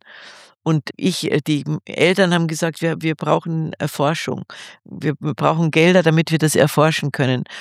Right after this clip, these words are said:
Und, ähm, ich hab dann eben einen Artikel in der Zeitung gemacht, hab diesen Jungen von meinem Haus besucht auf Amrum in einer Klinik, wo die Kinder am Salzwasser eben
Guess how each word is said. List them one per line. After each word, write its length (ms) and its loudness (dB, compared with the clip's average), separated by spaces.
Und, 320 -4
ähm, 480 0
ich 160 -2
hab 140 0
dann 340 2
eben 340 0
einen 460 0
Artikel 420 -4
in 140 -2
der 120 0
Zeitung 440 -2
gemacht, 400 -2
hab 160 -4
diesen 260 0
Jungen 380 4
von 380 0
meinem 380 2
Haus 320 4
besucht 640 2
auf 240 0
Amrum 440 2
in 260 0
einer 420 -2
Klinik, 540 4
wo 100 0
die 120 -2
Kinder 400 0
am 100 -2
Salzwasser 680 2
eben 300 0